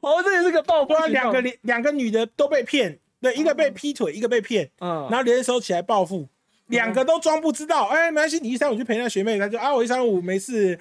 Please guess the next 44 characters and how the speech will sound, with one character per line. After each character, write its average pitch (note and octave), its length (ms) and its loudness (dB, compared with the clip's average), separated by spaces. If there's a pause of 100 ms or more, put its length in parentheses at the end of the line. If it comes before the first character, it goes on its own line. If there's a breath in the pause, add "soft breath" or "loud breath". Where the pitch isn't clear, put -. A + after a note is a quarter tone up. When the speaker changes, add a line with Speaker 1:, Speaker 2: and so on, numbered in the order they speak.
(120 loud breath)
Speaker 2:
啊， A3+ 120 -2
Speaker 1:
哦。 A3+ 500 0
Speaker 2:
你 A#3 60 0
有 A3+ 80 4
事 E4 240 0
你 A#3 80 0
可 A#3 100 0
以 D#4+ 60 -6
陪 A#3+ 140 0
那 B3+ 100 0
学 G#3 140 0
妹， A3+ 140 0
对 A3 100 0
不 A3 40 4
对？” G#3 160 2 (280 soft breath)
然 B3+ 100 2
后 B3+ 160 -2
学 B3 160 -2
妹 C4+ 180 2
见 B3+ 200 -4
到 B3+ 160 0
就 A#3+ 100 -4
疯 B3 160 -2
狂 G3+ 180 -2
炒 D#3+ 180 -4
菜， E3 280 -2 (240)
<laughs> - 220 -2
然 B3 120 0
后， D4 220 0 (400)
对， C4+ 240 2
炒 G#3+ 220 0
完 A#3 200 0
之 C#4 120 -2
后 D4 60 4
二 C#4+ 200 2
四 D4 160 -8
六 C#4 200 2
换 C4+ 160 0
那 C4 100 2
个 G#3 540 2
女 F3 180 -8
的 F3+ 220 -2
就， A#3 140 0
哎， C4 220 -2